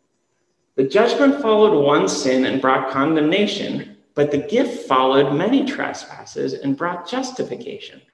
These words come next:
For if by the trespasses of one man, death reigned through that one man,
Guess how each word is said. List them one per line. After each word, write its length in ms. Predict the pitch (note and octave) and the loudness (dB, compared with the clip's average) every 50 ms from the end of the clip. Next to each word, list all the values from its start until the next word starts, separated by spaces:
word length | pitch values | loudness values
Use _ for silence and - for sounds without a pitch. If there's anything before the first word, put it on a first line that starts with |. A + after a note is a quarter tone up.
| _ _ _ _ _ _ _ _ _ _ _ _ _ _ _ _ _ | _ _ _ _ _ _ _ _ _ _ _ _ _ _ _ _ _
For 140 | - E3 - | -2 -2 0
if 520 | - A3 B3+ B3+ A3 - - - - - - | 2 4 4 4 4 2 -4 -6 -10 -2 2
by 160 | C#3+ C#3 C3+ | 2 4 4
the 120 | B2+ C3 | 2 0
trespasses 880 | C3 - - A#3 A#3+ B3 - - - - C#3+ C#3+ C#3 - - C#3 C3+ - | 0 -2 -2 -2 -2 -2 -4 -8 -6 -4 -2 -2 -2 -2 -4 -4 -4 -4
of 180 | - - C3+ B2 | -6 -8 -8 -6
one 340 | A#2+ B2+ C#3 F3 G3 G#3 G3+ | -4 -2 -2 0 0 -2 -2
man, 480 | G3+ G3+ F#3+ - - - C3 - - - - - _ _ _ _ _ | -2 -2 -2 -2 -4 -6 -10 -10 -12 -18 -20 -20 _ _ _ _ _
death 360 | _ F3+ F#3+ A#3 G#3+ G3 - C#3+ | _ 2 2 2 2 -2 -4 -4
reigned 800 | C3 C3+ C#3+ D#3+ F3 D#3+ C#3+ C3+ C3 C3 C3+ - - - - - - - - - - _ _ _ | 0 2 2 2 4 4 4 4 2 2 -2 -4 -8 -12 -14 -16 -18 -20 -20 -20 -20 _ _ _
through 340 | - - D#3+ F#3+ A3+ A3+ G#3+ | -8 -2 2 2 2 2 2
that 300 | E3+ C#3+ - - - C3 | 2 2 2 0 -2 -2
one 240 | C3 B2+ C3 - - | -2 0 0 -2 -4
man, 340 | - - - - - - | -4 -8 -10 -12 -14 -16